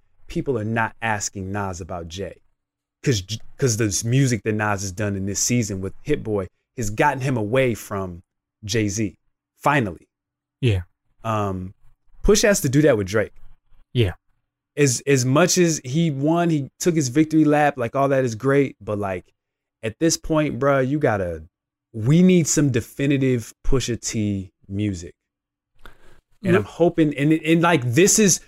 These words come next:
Speaker 1: this is the s-, the stage has been set. If it's all ki-, you are associated with two of the greatest producers
Speaker 2: Right.
Speaker 1: of all time. Like, this has to be it.
Speaker 2: The,
Speaker 1: Other-,
Speaker 2: and
Speaker 1: otherwise, what would you do after that? I'm
Speaker 2: and the
Speaker 1: sorry, I keep
Speaker 2: hype,
Speaker 1: interrupting you.
Speaker 2: no, it's okay. I'm, I'm almost interrupting you. The hype from some of these, like,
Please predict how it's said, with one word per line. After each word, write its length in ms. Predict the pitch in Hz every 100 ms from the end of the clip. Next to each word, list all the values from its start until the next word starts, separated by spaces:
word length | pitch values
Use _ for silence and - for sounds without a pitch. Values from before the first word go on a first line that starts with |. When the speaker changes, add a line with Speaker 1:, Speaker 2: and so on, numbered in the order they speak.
| - -
Speaker 1:
this 500 | 113 135 254 - -
is 300 | 214 214 147
the 80 | 151
s-, 280 | 147 - - -
the 100 | 156
stage 360 | - 214 226
has 120 | 180 151
been 180 | 151
set. 420 | - - 170 139 -
If 180 | - 123
it's 160 | 139 -
all 200 | 165 185 175
ki-, 140 | - - _ _ _
you 280 | 123 180 247
are 80 | 180
associated 560 | 151 190 180 - 165
with 140 | 135 -
two 180 | - 165
of 80 | 123
the 80 |
greatest 560 | 107 107 139 165 156 -
producers 500 | 143 123 131 - 120
Speaker 2:
Right. 100 | 110
Speaker 1:
of 40 | 107
all 240 | 117 110
time. 320 | - 110 92 85 _ _ _ _ -
Like, 180 | 120
this 160 | 120 147
has 360 | - 147 139 -
to 80 | 104
be 240 | 95 90
it. 100 | 82 _ _ _ _ 147
Speaker 2:
The, 200 | 135 466 - _
Speaker 1:
Other-, 120 | 156 170
Speaker 2:
and 80 | -
Speaker 1:
otherwise, 320 | 170 202 190 160
what 100 | 175
would 120 | 160
you 80 | 156
do 160 | 175
after 220 | 170 156 107
that? 160 | 87 - -
I'm 60 |
Speaker 2:
and 60 | 160
the 40 |
Speaker 1:
sorry, 80 | 165
I 40 |
keep 60 | 104
Speaker 2:
hype, 180 | 202 233
Speaker 1:
interrupting 300 | 101 87 -
you. 60 | 160
Speaker 2:
no, 120 | 170
it's 120 | 180
okay. 160 | 185 113
I'm, 160 | 127 139
I'm 120 | 139
almost 180 | 143 139
interrupting 320 | 139 127 -
you. 80 | 139
The 80 | 117
hype 300 | - 214 233
from 140 | 139
some 200 | 131 156
of 60 | 139
these, 240 | 123 101
like, 260 | 110 107 -